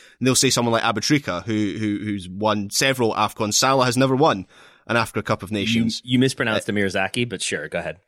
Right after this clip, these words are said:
Speaker 1: Okay, <laughs> sure, yeah, he's second on the list, of course. It's Abutrika, Amir, Amir Zaki, and then, yeah, it's, uh, Salah third. But if he wins, i-, if he wins this afcon, then I think it's, it's,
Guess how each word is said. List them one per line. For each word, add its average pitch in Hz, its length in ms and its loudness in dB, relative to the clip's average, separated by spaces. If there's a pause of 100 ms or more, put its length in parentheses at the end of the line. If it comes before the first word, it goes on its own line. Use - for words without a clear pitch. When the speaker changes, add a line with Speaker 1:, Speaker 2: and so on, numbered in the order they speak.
Speaker 1:
Okay, 151 380 0 (240)
<laughs> - 240 -20
sure, - 340 0
yeah, 127 220 2
he's 165 200 0
second 151 300 4
on 120 60 2
the 110 80 0
list, 98 220 -4
of 101 80 -12
course. 101 260 -6
It's 90 240 -8 (320)
Abutrika, 113 640 0
Amir, 107 320 0
Amir 101 200 -2
Zaki, 92 380 -4
and 92 100 -6
then, 87 200 -8
yeah, 87 180 -8 (140)
it's, - 320 -8
uh, 87 320 -4
Salah 92 440 -4 (100)
third. 98 260 -4 (320)
But 165 340 2
if 170 200 -2
he 220 180 0
wins, 160 540 4 (240)
i-, 139 100 2 (220)
if 135 160 -2
he 175 120 -2
wins 139 460 4
this 131 300 0
afcon, 110 520 2
then 107 120 0
I 104 60 -2
think 117 240 -2
it's, - 340 -6
it's, - 260 -4